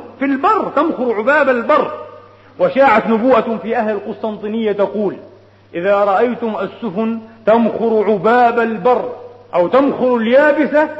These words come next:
فإن القسطنطينية ستقع في أيدي البرابرة الوثنيين". نبوءة. وأما سائر ملوك أوروبا فقد تخلوا عنه. لماذا؟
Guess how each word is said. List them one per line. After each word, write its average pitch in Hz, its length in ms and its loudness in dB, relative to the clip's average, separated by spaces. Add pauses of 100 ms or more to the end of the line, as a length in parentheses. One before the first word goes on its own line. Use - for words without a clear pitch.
(380)
فإن 208 340 0
القسطنطينية 190 920 -6
ستقع 170 460 -2
في 160 160 -4
أيدي 170 160 -2
البرابرة 156 680 -2
الوثنيين". 113 640 -8 (600)
نبوءة. 277 360 0 (800)
وأما 208 460 0
سائر 226 320 0
ملوك 220 600 0 (160)
أوروبا 202 380 0
فقد 202 280 -4
تخلوا 196 460 2
عنه. 147 300 0
لماذا؟ 233 420 4